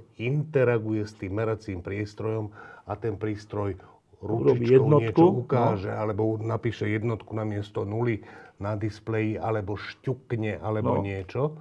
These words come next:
Speaker 1: tak toto nie je opísané Schrödingerovou rovnicou.
Speaker 2: No
Speaker 1: Čím
Speaker 2: a?
Speaker 1: to je?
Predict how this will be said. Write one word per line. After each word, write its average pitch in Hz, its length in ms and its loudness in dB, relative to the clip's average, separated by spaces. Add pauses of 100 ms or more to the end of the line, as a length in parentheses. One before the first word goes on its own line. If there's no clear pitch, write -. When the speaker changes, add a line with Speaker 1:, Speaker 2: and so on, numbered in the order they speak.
(360)
Speaker 1:
tak - 240 -14
toto 127 580 -2
nie 101 380 2
je 92 80 0
opísané 85 560 -8
Schrödingerovou 80 720 -10
rovnicou. 82 480 -10 (560)
Speaker 2:
No 107 80 0
Speaker 1:
Čím 120 240 2
Speaker 2:
a? 135 80 -2
Speaker 1:
to 151 80 10
je? 143 100 8